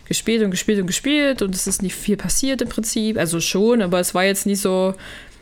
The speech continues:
dass du jetzt ein Achievement nach dem anderen, äh, bekommen hast, sondern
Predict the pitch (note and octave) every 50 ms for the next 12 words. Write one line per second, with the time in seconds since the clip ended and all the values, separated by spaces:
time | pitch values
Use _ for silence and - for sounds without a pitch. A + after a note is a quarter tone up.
0 | - - - - F3+ - - - F#3+ F#3+ F3 - - - F3 F#3+ E3 B2+ - -
1 | G3+ G3 - G3+ F#3 F#3 F#3+ F#3 - - E3+ - - G3 A3+ A3+ G3+ F#3+ F#3 F#3
2 | F#3 F3+ F3+ F3 - - - C#3 D#3+ E3 E3+ E3 E3 F3 - - F#3+ F3 F3+ F3
3 | E3 E3+ - - F3+ F3 E3+ F3 E3+ E3+ E3+ E3+ E3+